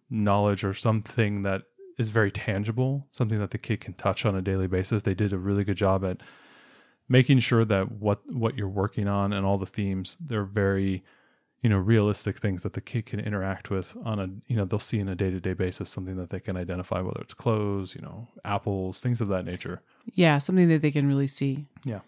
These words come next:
Speaker 2: So we've talked about the themes. Why don't you walk us through one? Can you give, give me an idea of the kind of things you're doing? 'Cause you were doing this while I was at work, so I didn't see actually a lot of this. <laughs> So I'm kind of intrigued to hear about what you guys were doing.
Speaker 1: Yeah, so basically,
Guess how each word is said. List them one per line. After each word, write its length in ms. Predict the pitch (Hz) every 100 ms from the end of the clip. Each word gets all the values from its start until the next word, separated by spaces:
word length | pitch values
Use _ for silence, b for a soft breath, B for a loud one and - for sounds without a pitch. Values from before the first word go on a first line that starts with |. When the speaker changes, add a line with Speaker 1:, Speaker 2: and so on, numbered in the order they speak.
| _ _ B B B B
Speaker 2:
So 260 | - 202 180
we've 200 | 160 185
talked 220 | 226 220
about 180 | 214 196
the 60 |
themes. 580 | 151 214 190 147 147 160 -
Why 180 | 165 170
don't 240 | 196 -
you 200 | 233 214
walk 420 | 196 185 175 175
us 180 | 190 -
through 260 | - 170 156
one? 220 | 143 139
Can 160 | 143 156
you 60 |
give, 260 | 139 160 -
give 140 | 196
me 160 | 220 214
an 60 |
idea 440 | 190 170 151 147 147
of 220 | - 139
the 80 | 147
kind 180 | 147 139
of 60 |
things 180 | 143 139
you're 80 | 147
doing? 140 | 147
'Cause 160 | 143 170
you 100 | 226
were 80 | 269
doing 200 | 226 175
this 160 | 151
while 100 | 151
I 40 | 139
was 100 | 135
at 80 | -
work, 220 | 170 -
so 100 | -
I 80 | 190
didn't 200 | 285 233
see 540 | - - 202 196 135 -
actually 360 | 139 143 165 147
a 60 |
lot 220 | 151 151
of 120 | 147 135
this. 200 | - - -
<laughs> 120 | -
So 120 | -
I'm 180 | 113 220
kind 200 | 233 233
of 80 | 170
intrigued 400 | 151 - 151 139
to 60 | 139
hear 200 | 156 147
about 260 | 143 139
what 140 | 139 -
you 120 | 143
guys 260 | 143 139 -
were 80 |
doing. 400 | 139 120 214 - -
Speaker 1:
Yeah, 200 | 131 117
so 220 | - 117
basically, 800 | 131 123 127 196 - 139 110